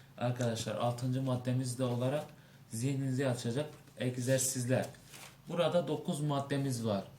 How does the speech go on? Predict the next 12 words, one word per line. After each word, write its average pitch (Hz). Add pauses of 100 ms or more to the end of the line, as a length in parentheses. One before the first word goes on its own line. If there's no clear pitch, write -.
Zihninizi 127
açacak 117
yani. 98 (640)
Dokuz 151
maddemiz 151
olarak 135 (380)
zihninizi 147
açık -
tutan 156
yollar. 117 (260)
Birinci 160
maddemiz 165